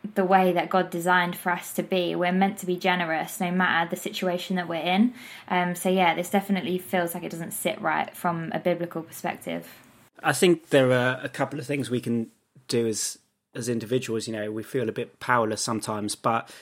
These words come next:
Speaker 2: the first thing is pray about it. You know, ask God to move powerfully in the situation in Yemen, but also amongst governments around the world, not just our own, to, to support Yemen in a, in a good way.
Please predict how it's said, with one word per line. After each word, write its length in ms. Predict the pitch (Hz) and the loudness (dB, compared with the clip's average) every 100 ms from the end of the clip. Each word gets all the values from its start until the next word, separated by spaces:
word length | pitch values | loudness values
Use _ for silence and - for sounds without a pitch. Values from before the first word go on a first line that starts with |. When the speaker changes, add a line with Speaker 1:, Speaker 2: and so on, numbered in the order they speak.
| - | -18
Speaker 2:
the 580 | - 110 127 120 120 120 - | -12 0 4 4 2 -2 -4
first 320 | - 127 - | 0 2 0
thing 160 | 113 | -2
is 100 | 110 | -2
pray 580 | - - 127 117 113 110 - | -4 0 2 2 0 -4 -10
about 380 | 117 110 107 110 | -6 -4 -2 -2
it. 200 | 113 - _ - _ - | -4 -6 _ -20 _ -12
You 100 | 113 | -8
know, 180 | 110 104 | -6 -4
ask 400 | 117 - - - - | -4 -4 -6 -8 -8
God 280 | - 120 101 - | 0 0 0 -2
to 380 | 113 107 107 - _ - | 0 0 -2 -8 _ -4
move 320 | 117 110 - | -2 -2 2
powerfully 480 | 113 107 - 117 113 | 2 2 0 0 2
in 100 | 110 | 0
the 60 | |
situation 500 | - - 117 110 - | -2 -4 -2 -2 -2
in 80 | 110 | -4
Yemen, 340 | 110 117 120 | -2 0 -2
but 120 | 113 127 | -4 -4
also 440 | 110 - 113 107 - - - - _ | -4 -2 0 -2 -6 -18 -20 -20 _
amongst 600 | 123 110 110 - - - | -8 -6 -4 -4 -6 -10
governments 520 | 117 120 101 110 113 110 | -2 0 0 -2 0 2
around 180 | 110 | 2
the 80 | 107 | 2
world, 240 | 110 110 110 | 0 0 -2
not 140 | 110 | -4
just 180 | - - | -4 -2
our 160 | 110 | 2
own, 260 | 113 107 107 | 2 2 0
to, 420 | - 120 110 110 | -2 -4 -4 -6
to 180 | - - | -6 -6
support 400 | - 110 113 117 | -6 -6 -4 -2
Yemen 320 | 117 110 113 | -4 -4 -4
in 100 | 113 | -4
a, 260 | 113 117 117 _ | -4 -6 -10 _
in 140 | - 113 | -4 -2
a 60 | |
good 160 | 110 117 | 0 2
way. 280 | 113 117 | 4 2